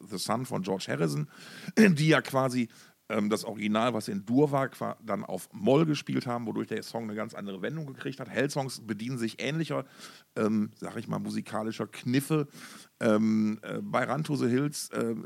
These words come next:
es gibt's ja dieses charakteristische Gitarrenthema ganz am Anfang. Ähm, das haben die, ähm, nachgebildet, und zwar so, dass es, sag ich mal, auf dem Papier stimmt,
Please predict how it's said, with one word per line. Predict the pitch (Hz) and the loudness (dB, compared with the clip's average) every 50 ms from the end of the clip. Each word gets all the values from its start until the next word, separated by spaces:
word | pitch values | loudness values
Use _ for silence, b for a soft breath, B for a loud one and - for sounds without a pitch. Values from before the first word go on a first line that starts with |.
| - - - - - - | -10 -12 -12 -12 -12 -10
es | - - - | -8 -8 -6
gibt's | - 117 - - | -6 -6 -6 -4
ja | 127 | -4
dieses | 117 113 113 120 - | -4 -4 -4 -6 -6
charakteristische | - 120 107 117 117 - 120 113 135 135 - 113 - 120 104 | -4 -4 -4 -2 -4 -4 -4 -4 -4 -4 -6 -8 -8 -8 -6
Gitarrenthema | 104 104 - - 120 120 135 160 160 - - 147 143 135 135 131 - - | -6 -6 -4 -2 -2 0 0 0 0 0 0 -2 0 0 0 -2 -2 -4
ganz | 113 104 113 117 131 131 - | -2 -2 0 0 -2 -4 -6
am | - 117 110 110 | -4 -4 -4 -2
Anfang. | - 110 120 120 - 120 113 113 120 - B B B B B B B B B - | -2 -4 -4 -2 -2 -2 -2 -2 -4 -8 B B B B B B B B B 0
Ähm, | 117 107 107 107 113 120 117 110 101 | 2 4 4 4 2 0 -2 -2 -2
das | 110 107 135 151 - - - - - - | 0 0 0 -2 -4 -6 -8 -10 -12 -10
haben | 104 107 113 123 139 143 147 135 120 104 | -8 -6 -4 -4 -2 -2 -2 -4 -4 -4
die, | 113 117 120 120 123 120 B B B B B B B B B _ _ _ | -6 -4 -4 -4 -4 -6 B B B B B B B B B _ _ _
ähm, | - 117 110 107 104 98 90 | -4 -2 0 0 0 -2 -4
nachgebildet, | 87 90 98 95 95 101 127 165 165 - - 90 78 - 80 82 90 95 95 101 98 - - - - | -4 -2 0 2 4 4 4 2 0 -2 -4 -2 0 2 4 4 6 6 4 2 0 -2 -8 -12 -8
und | - 120 110 | -6 -6 -4
zwar | - - 113 110 107 | -2 0 0 0 0
so, | 101 107 110 131 160 170 | 0 0 2 2 2 2
dass | 147 131 123 - - | 2 0 -2 -2 -4
es, | - 120 120 110 - - | -6 -6 -6 -6 -6 -10
sag | - - 101 113 120 127 | -8 -6 -4 -4 -2 -4
ich | 123 - | -4 -6
mal, | - 113 107 110 - | -4 -4 -4 -4 -4
auf | - 104 107 - | -4 -6 -4 -2
dem | - 113 107 107 | -2 -2 -2 -2
Papier | - 107 98 - - - 135 139 127 | -2 -4 -4 -4 -4 -2 0 0 0
stimmt, | 120 - - - - 139 175 240 311 - - | 0 -2 -4 -2 0 0 0 0 -2 -6 -12